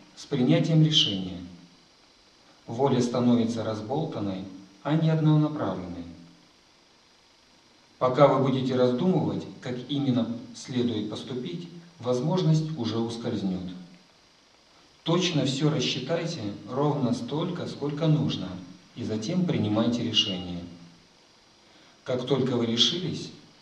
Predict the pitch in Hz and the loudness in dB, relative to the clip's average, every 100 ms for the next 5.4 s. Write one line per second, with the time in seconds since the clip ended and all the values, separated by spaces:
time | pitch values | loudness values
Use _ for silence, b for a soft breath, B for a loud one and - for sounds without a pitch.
0 | B _ 110 120 131 127 123 107 - - | B _ -4 2 2 0 -2 -6 -8 -12
1 | - - _ _ _ _ _ _ - 113 | -18 -20 _ _ _ _ _ _ -12 -6
2 | 120 160 175 - - - - - - - | -2 0 0 0 -4 -10 -16 -20 -18 -6
3 | 139 185 156 135 95 92 - 113 120 120 | 2 4 4 0 -2 -6 -8 -6 -4 0
4 | 143 139 123 120 147 156 110 113 131 123 | 0 0 -4 -6 -6 -8 -8 -4 -2 0
5 | 107 90 87 | 0 -2 -6